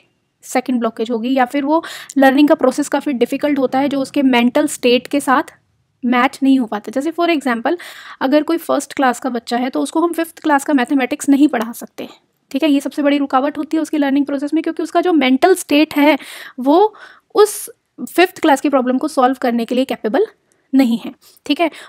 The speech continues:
और अगर हम इस एक्सपेरिमेंट की बात करें तो ब्लॉक क्या था? वो बॉक्स जिसमें से कैट को बाहर आना था और फिश को खाना था। और उस ब्लॉक से बाहर निकलने के लिए कैट ने क्या किए थे, डिफरेंट ट्रायल्स किए थे। तो इसी तरह से जो बच्चा है किसी भी चीज़ को सीखने के लिए बहुत सारे क्या करता है,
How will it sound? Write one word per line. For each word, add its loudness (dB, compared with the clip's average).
और 4
अगर 6
हम 2
इस -4
एक्सपेरिमेंट 0
की -4
बात -4
करें -4
तो -6
ब्लॉक -2
क्या 0
था? 0
वो 0
बॉक्स 2
जिसमें -4
से -6
कैट -4
को -2
बाहर 2
आना -2
था 2
और -4
फिश 0
को -4
खाना 8
था। 4
और 0
उस 0
ब्लॉक 4
से -4
बाहर 0
निकलने 0
के -4
लिए 0
कैट 0
ने 4
क्या 0
किए -2
थे, -2
डिफरेंट 0
ट्रायल्स 4
किए 2
थे। -2
तो -6
इसी 2
तरह 4
से -4
जो -4
बच्चा -6
है -2
किसी -2
भी 2
चीज़ 0
को -2
सीखने 4
के 0
लिए 4
बहुत -4
सारे 0
क्या -4
करता -2
है, 0